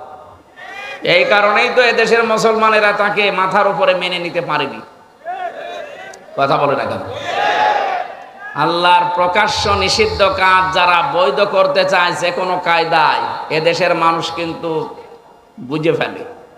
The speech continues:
আর বুঝে ফেললে আপনি কি তাদেরকে আর দাবিয়ে রাখতে পারবেন না।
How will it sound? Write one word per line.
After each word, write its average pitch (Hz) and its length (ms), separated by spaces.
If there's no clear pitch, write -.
আর 156 140
বুঝে 208 520
ফেললে 233 520
আপনি 233 260
কি 226 80
তাদেরকে 214 480
আর 202 400
দাবিয়ে 180 320
রাখতে 165 300
পারবেন 127 340
না। 113 200